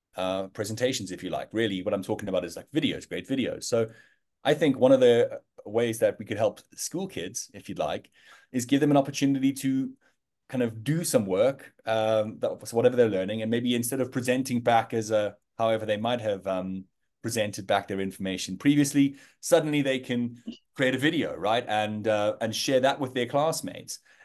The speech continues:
And I think that would be a, a tremendous way to help them to kind of go deeper and really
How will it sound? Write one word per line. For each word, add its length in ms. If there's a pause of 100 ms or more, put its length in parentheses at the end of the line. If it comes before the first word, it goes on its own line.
And 400
I 80
think 200
that 100
would 100
be 220
a, 100
a 140
tremendous 420
way 120
to 80
help 200
them 200
to 120
kind 160
of 140 (320)
go 180
deeper 320
and 140
really 240